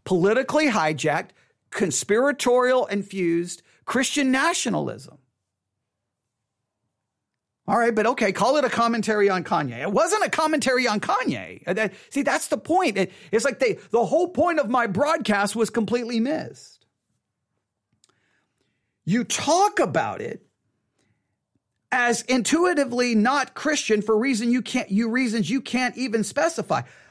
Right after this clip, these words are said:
I specified them a hundred different ways to Sunday, and I just specified them again. Conspiracies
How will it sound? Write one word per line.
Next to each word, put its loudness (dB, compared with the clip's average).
I -2
specified 0
them 0
a 4
hundred 2
different 0
ways 0
to 0
Sunday, 0
and 2
I 2
just 0
specified 0
them 2
again. 0
Conspiracies 0